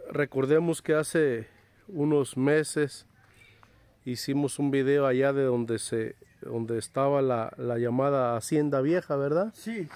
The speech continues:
Speaker 1: Y de, se han de acordar que, que ya cuando empezó el trabajo de, de la chimenea del Chacuaco, pues la gente se tuvo que trasladar para acá, para para Tepozhuacán. Bueno,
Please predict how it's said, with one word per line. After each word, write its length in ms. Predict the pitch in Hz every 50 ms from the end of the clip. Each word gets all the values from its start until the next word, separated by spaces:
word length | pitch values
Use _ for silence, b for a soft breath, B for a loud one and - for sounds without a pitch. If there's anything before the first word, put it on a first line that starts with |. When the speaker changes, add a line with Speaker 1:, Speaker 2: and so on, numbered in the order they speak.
| B B B B B B B B B B B _
Speaker 1:
Y 100 | - 131
de, 320 | 127 131 127 127 127 - 170 175 175 180 180 - - _ _ _ _
se 160 | - - 143
han 80 | 139 143
de 80 | 156
acordar 520 | 151 - - 147 143 139 147 151 156 151 -
que, 360 | - 147 139 131 127 113 98 b b b b b _ _ _ _ _
que 100 | - 120
ya 140 | 135 135 135
cuando 640 | - 160 147 147 147 135 135 131 127 123 123 127 127
empezó 460 | 127 120 - 139 120 - - 151 147
el 80 | 143
trabajo 520 | - 156 143 135 135 139 143 139 - 156 147
de, 220 | 139 123 113 113 - b b b b b b b b b b b - -
de 80 | 127 131
la 120 | 131 131
chimenea 560 | - - - 131 127 127 127 131 143 147 151
del 220 | 147 147 143 131 -
Chacuaco, 720 | - 135 120 - - 170 170 165 156 - - 143 135 - - B B B B B B B B B B B - - -
pues 120 | 131 131
la 100 | 135 131
gente 260 | 123 - 151 147 151 151
se 100 | 143 147
tuvo 260 | 131 - 156 156 147
que 100 | - 160
trasladar 520 | 143 160 147 143 139 135 131 139 151 147 -
para 220 | - 143 135 135
acá, 180 | 127 - 151 143
para 400 | - 156 147 139 131 120 110 - - - - - - - 131
para 140 | 127 127 120
Tepozhuacán. 760 | - 135 120 - 135 131 131 135 131 - - 170 170 170 156 - - - - - - - - - - -
Bueno, 260 | 151 165 165 160